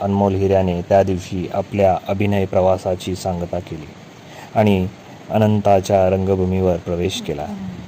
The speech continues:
रंगमंचावर ते जसे सदैव प्रेक्षकांना हसवून, रडवून, विचार करायला लावून आनंद देत होते, तसेच ते आजही अनंताच्या क्षितिजावर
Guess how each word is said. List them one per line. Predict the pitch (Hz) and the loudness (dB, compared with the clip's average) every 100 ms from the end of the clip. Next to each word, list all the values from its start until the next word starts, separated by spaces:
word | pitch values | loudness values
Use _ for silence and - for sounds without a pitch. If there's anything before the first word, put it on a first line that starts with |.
| - - - - - - - | -18 -20 -20 -20 -20 -10 0
रंगमंचावर | 113 120 113 110 107 110 107 101 | 4 4 4 4 2 4 4 2
ते | 101 98 95 | 2 2 2
जसे | 95 95 101 95 | 0 0 0 0
सदैव | - 95 98 95 | 0 2 2 2
प्रेक्षकांना | 95 92 - 104 104 104 | 0 -2 -2 0 0 0
हसवून, | 104 95 104 92 87 92 | -2 -2 -2 -2 -2 -2
रडवून, | 98 101 95 | 0 0 0
विचार | 90 92 101 107 | -2 -4 0 0
करायला | 101 98 98 98 | 0 0 2 2
लावून | 95 95 101 90 | 0 0 -2 -2
आनंद | 101 104 104 | -2 0 0
देत | 101 101 95 | 0 0 -2
होते, | 90 95 85 87 - - - | -4 -4 -6 -8 -14 -20 -2
तसेच | 113 - 110 104 101 - | 0 4 4 4 2 0
ते | 104 98 | 2 4
आजही | 101 101 101 104 98 90 | 4 4 2 0 -2 0
अनंताच्या | 101 104 101 104 101 104 98 | 0 0 0 0 0 0 -2
क्षितिजावर | 98 104 95 98 98 98 95 | -4 -6 -4 2 2 2 0